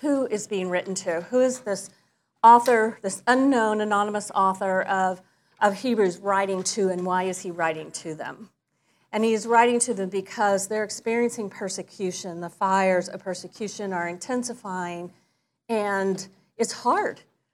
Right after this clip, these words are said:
Their life is very, very hard. And they have the temptation of looking back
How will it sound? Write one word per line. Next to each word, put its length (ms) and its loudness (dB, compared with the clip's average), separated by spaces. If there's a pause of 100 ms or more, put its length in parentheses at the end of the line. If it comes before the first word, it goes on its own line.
Their 160 4
life 260 4
is 180 -2
very, 220 -2
very 300 0
hard. 540 -4 (480)
And 180 2
they 480 2 (120)
have 300 4
the 100 4
temptation 920 -8
of 400 -2 (320)
looking 680 2 (360)
back 560 2